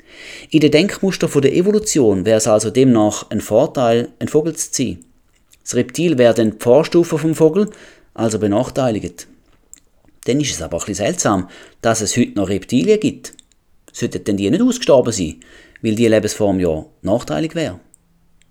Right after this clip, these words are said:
Kommen wir mal zur Schlussfolgerung und zum Fazit. Jetzt liegt's an dir, zu entscheiden, was du mit dem Gehörten machst.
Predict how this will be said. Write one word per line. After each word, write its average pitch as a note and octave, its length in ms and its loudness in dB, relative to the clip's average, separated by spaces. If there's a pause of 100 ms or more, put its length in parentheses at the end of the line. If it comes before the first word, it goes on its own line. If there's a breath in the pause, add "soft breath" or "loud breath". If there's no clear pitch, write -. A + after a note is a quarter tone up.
(1200 soft breath)
Kommen G3+ 200 2
wir G3+ 60 6
mal E3 260 4
zur C#3 180 0
Schlussfolgerung D3+ 680 2
und C3 160 -2
zum B2+ 140 0
Fazit. - 600 -6 (420)
Jetzt F3 220 0
liegt's C#3+ 240 4
an A#2+ 100 0
dir, A#2+ 280 0
zu - 100 -6
entscheiden, G#2+ 480 -2
was G2 160 -6
du B2 80 0
mit A2 160 -2
dem G#2+ 80 -2
Gehörten G#2+ 360 -2
machst. - 360 -8